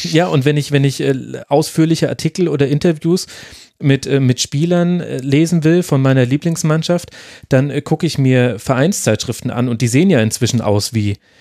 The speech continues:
wie Elf Freunde, doof gesagt. Also soll jetzt nicht als Beleidigung verstanden <laughs> sein, aber, äh, die versuchen ja auch quasi, sich den Anklang zu geben. Jedes, jedes kostenlose Magazin im, keine Ahnung,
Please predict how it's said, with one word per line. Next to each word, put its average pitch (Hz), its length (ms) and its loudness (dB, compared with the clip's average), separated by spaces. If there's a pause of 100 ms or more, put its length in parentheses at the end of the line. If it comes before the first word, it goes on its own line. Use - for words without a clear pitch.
(300)
wie 120 160 0
Elf 113 180 0
Freunde, 110 360 0
doof 98 220 -4
gesagt. 95 320 -4
Also 101 160 -4
soll 113 160 0
jetzt 113 140 -2
nicht 120 120 -2
als 107 140 -10
Beleidigung 151 440 0
verstanden 143 420 -2
<laughs> - 20 0
sein, 143 320 0 (280)
aber, 123 440 0 (280)
äh, 139 200 -10
die 135 340 -4
versuchen 151 400 2
ja 120 120 4
auch 147 200 0
quasi, 120 320 0
sich 120 180 -2
den 123 220 0
Anklang 123 580 0
zu 127 140 -4
geben. 113 240 0
Jedes, 151 400 0
jedes 151 340 0
kostenlose 156 680 0
Magazin 151 680 -2
im, 135 340 0
keine 135 260 0
Ahnung, 143 240 2